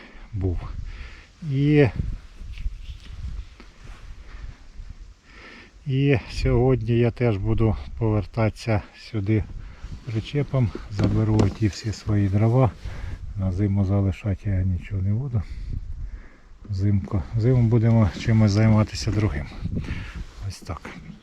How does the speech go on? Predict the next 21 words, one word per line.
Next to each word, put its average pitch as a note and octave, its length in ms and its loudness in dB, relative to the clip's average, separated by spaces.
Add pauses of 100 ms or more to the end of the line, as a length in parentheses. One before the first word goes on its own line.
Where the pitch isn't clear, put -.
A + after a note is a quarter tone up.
(1400)
Тобто - 320 -8
виїжджатиму G#2 720 0
я G2 220 0 (180)
на G2+ 140 -4
цю, G2 280 -6
на G#2 140 2
цей. G#2 220 -6
Можна C3 340 0
б A#2+ 80 -2
їхати A#2 340 -2 (640)
навколо, B2 600 2 (140)
але G2+ 280 -4 (1040)
яка G2+ 260 -8
різниця? E2+ 480 -6 (1120)
Все - 220 -10
рівно G2+ 240 2
треба G2 220 -4
буде F2+ 340 -4 (280)
стежку - 560 -8 (1500)
до F2+ 180 -6
морозів F2+ 560 -2